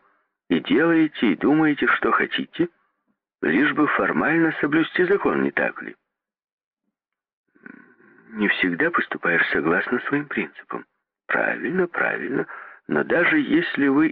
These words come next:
и не всегда поступаете соответственно, все же это принцип ваших друзей. Не считаться с чужим мнением и условностями.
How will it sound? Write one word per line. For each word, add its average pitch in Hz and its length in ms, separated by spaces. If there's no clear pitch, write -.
и 143 80
не 135 140
всегда 120 480
поступаете 131 920
соответственно, 107 1080
все 76 240
же 87 100
это - 180
принцип 78 640
ваших - 400
друзей. 131 580
Не 76 140
считаться - 640
с - 40
чужим 123 460
мнением 131 560
и - 20
условностями. - 960